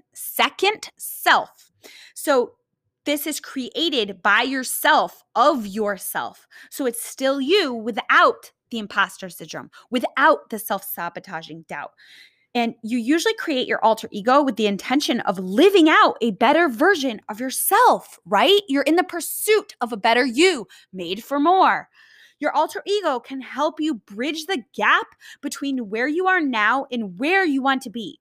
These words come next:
or how you want to show up in your life. It can assist you in manifesting what you want in life, in exerting the right energy into the world so that you are, um, in the pursuit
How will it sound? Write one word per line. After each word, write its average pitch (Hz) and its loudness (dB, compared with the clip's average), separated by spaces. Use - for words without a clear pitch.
or 262 4
how 247 6
you 214 -8
want 214 0
to 214 -14
show - -2
up 294 2
in 240 -6
your 202 -6
life. 214 -2
It 262 -10
can 302 -4
assist - -8
you 392 -4
in 214 -4
manifesting 233 -2
what 202 -8
you 208 -8
want 190 -2
in 269 0
life, 262 2
in 254 -2
exerting 214 0
the 214 -4
right 220 0
energy 311 2
into 254 -6
the 294 -2
world 269 4
so - -2
that 262 2
you 254 0
are, 269 2
um, 226 -4
in 262 2
the 262 2
pursuit - -2